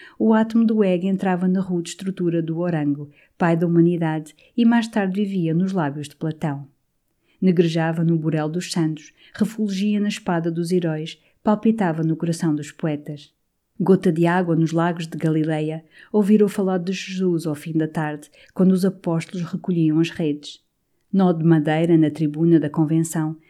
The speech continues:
sentira o frio da mão de Robespierre. Errara nos vastos anéis de Saturno, e as madrugadas da terra tinham no orvalhado pétala resplandecente de um dormente e lânguido lírio.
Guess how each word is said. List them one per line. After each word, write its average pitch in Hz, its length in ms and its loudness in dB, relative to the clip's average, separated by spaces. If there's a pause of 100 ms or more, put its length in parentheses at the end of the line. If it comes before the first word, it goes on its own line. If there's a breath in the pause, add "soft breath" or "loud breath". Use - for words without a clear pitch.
(120 soft breath)
sentira 202 380 4
o 202 60 2
frio 190 220 2
da 185 140 0
mão 170 220 4
de 147 80 -2
Robespierre. 151 720 -6 (580)
Errara 180 440 2
nos 175 180 0
vastos 160 380 -6
anéis 160 320 0
de - 80 -14
Saturno, 160 540 -6 (380)
e 208 40 0
as 190 80 4
madrugadas 196 580 0
da 196 140 -4
terra 170 340 -2
tinham 180 320 0
no 175 120 0
orvalhado 170 600 -4 (340 soft breath)
pétala 170 440 0
resplandecente 165 880 -4
de 170 80 -6
um 170 80 2
dormente 160 540 2
e - 20 0
lânguido 147 500 -2
lírio. 147 440 -6